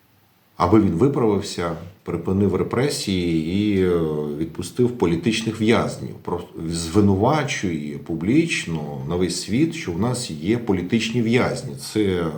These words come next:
депутат Дубінський, Нестор Шуфрич, ще там когось, значить, хто зараз сидить, е, за звинуваченнями в проросійській діяльності.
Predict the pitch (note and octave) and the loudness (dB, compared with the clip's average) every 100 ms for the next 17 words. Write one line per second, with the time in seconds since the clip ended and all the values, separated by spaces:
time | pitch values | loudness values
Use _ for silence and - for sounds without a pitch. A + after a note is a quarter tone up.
0 | C#2+ E2 E2+ G2 G2 F2+ D#2 F2+ C#3+ F3 | -8 -6 -4 -4 -2 -2 -2 0 2 0
1 | E3 - B2 A#2 - - - - - - | -2 -2 0 0 -2 -12 -16 -20 -16 0
2 | A#2 C3+ C3 G2 - - F3 - - B2+ | 2 4 2 -2 -2 0 0 0 -4 -4
3 | - - - _ - - - - - _ | -6 -12 -16 _ -20 -20 -20 -20 -20 _
4 | _ _ - - F3+ E3+ C#3 - A2+ A2 | _ _ -6 4 4 4 2 2 2 2
5 | A2 G2+ F#2 F2 - - - - _ _ | 0 0 -4 -6 -8 -10 -12 -20 _ _
6 | - - - - - - - _ _ _ | -20 -20 -20 -20 -20 -20 -20 _ _ _
7 | _ _ _ _ - C#3 A#2+ A2 G2+ G2+ | _ _ _ _ 2 6 6 6 2 0
8 | - G2+ G#2+ - - - F#2+ G2 F#2+ F#2 | 0 2 2 0 -2 -6 -2 2 2 2
9 | F2+ D#2+ - F2 E2 G2+ G2+ F#2+ F#2 F2+ | -2 -6 -8 -6 0 4 4 4 2 2
10 | E2+ E2 F#2+ F#2+ G2 F#2+ - E2+ E2 E2+ | 0 -2 0 0 0 -2 -2 -4 -4 -4
11 | E2 D#2+ - F2 E2+ - E2 - D2+ D2 | -6 -6 -4 -2 0 -4 -6 -6 -6 -2
12 | D#2+ E2 D2 C#2+ - - - | 0 2 0 -4 -8 -10 -14